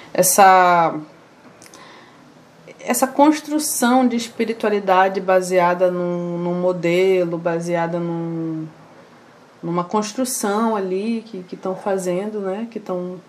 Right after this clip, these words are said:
elaborando em cima de ti. E hoje eu, eu me encontro num processo muito diferente do que eu vivi. Eu en-, entendo que hoje eu reconstruo a minha espiritualidade, ou a não espiritualidade também, né?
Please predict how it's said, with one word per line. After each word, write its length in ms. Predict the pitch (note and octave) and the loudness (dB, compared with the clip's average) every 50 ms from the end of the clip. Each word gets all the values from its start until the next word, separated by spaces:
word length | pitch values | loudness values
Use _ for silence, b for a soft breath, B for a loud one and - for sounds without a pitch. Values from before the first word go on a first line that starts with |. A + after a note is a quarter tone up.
| - - | -12 -6
elaborando 560 | - F3 F3 F3 F3 E3+ E3+ E3+ E3+ F3 F#3+ | -2 -2 0 0 0 0 0 0 -2 -4 -6
em 40 | G3 | -8
cima 260 | G3 - F#3+ F3+ F3 | -8 -8 -6 -6 -6
de 80 | F3+ F3+ | -6 -8
ti. 300 | F3 - - F#3 G#3+ A#3 B B B B B B B B B B B B - | -10 -10 -10 -10 -10 -12 B B B B B B B B B B B B -8
E 160 | - F#3+ G3+ | -2 2 4
hoje 280 | F#3+ G3 G3+ G#3+ G#3 A3 | 6 6 6 6 6 4
eu, 320 | G#3+ G#3 G#3+ G#3 G3+ G3+ - | 4 4 4 2 0 -2 0
eu 140 | F#3 F#3+ G3 | 0 0 0
me 120 | G3+ G3+ | -2 -4
encontro 440 | G3+ - - G3 G3+ G3+ G3+ - G3+ | -6 -4 -2 -2 -2 -2 -4 -6 -6
num 140 | G3+ G3+ G3 | -4 -4 -2
processo 720 | - G3 G3 F#3+ - G#3 F#3+ G3 F#3+ - - G#3 G3+ G3+ G3+ - | -2 -2 -2 -2 0 0 0 0 0 -2 -4 -6 -6 -6 -8 -8
muito 360 | - G3 G3 G3+ A#3 A#3 - B3 | -6 -2 0 0 0 0 -2 -4
diferente 580 | B3+ - - C#4+ C4+ B3 A3 G#3+ A#3+ A#3 - | -6 0 4 4 4 4 4 2 0 -2 -2
do 100 | A3+ A#3 | -4 -4
que 120 | A#3 - A3+ | -2 -2 -2
eu 60 | G#3 | -2
vivi. 460 | G#3+ A3+ A3 G3+ F#3+ F#3+ F#3+ G#3 A#3 - - B B B B B B B B B B - - | -2 -4 -4 -4 -6 -6 -6 -6 -8 -10 -14 B B B B B B B B B B -12 -2
Eu 240 | - F3+ F#3 F3+ F#3 | 0 2 4 4 2
en-, 140 | F#3+ F#3 - | 0 -2 -2
entendo 400 | F3+ F3+ F#3 F#3 F#3+ F#3 F#3 F#3 | -4 -4 -2 0 0 0 0 -2
que 160 | F#3+ - G3+ | -2 0 2
hoje 240 | F#3 F#3 F#3 F#3 G3+ | 4 4 4 4 2
eu 160 | F#3+ F#3 G3 | 0 0 0
reconstruo 880 | F3+ G3 F#3+ F#3+ - A3 A#3 A#3 - - - - G3+ G3+ G#3 A3 A3+ G#3+ | 0 -2 -4 -2 -2 -2 -2 -2 -4 -6 -8 -6 -4 -2 -2 0 0 0
a 60 | G3 | 0
minha 140 | F#3+ F#3 F#3 | 0 -2 -2
espiritualidade, 920 | F#3 F3+ - - F#3 F#3 F#3 G3 F#3 F#3 F3+ E3+ E3+ E3 E3+ F3+ F#3 G3 G3 | -2 -4 -4 -6 -6 -4 -2 0 0 0 -2 -2 -2 0 0 0 0 0 0
ou 80 | G3+ | 0
a 80 | A3 A#3+ | 2 2
não 280 | A#3 G#3 G3+ G#3+ A#3+ | 2 0 0 0 -2
espiritualidade 840 | B3 A#3+ - - G3+ F#3 F#3 - F#3 F3+ E3+ E3+ D#3+ D#3+ E3+ E3+ - | -2 -2 -4 -6 -6 -6 -2 -2 -4 -2 -2 -4 -4 -4 -6 -8 -8
também, 380 | - F#3 F3 D#3+ D#3+ D#3+ F3 | -8 -8 -6 -6 -6 -6 -6
né? 160 | F3+ E3+ E3 | -6 -8 -10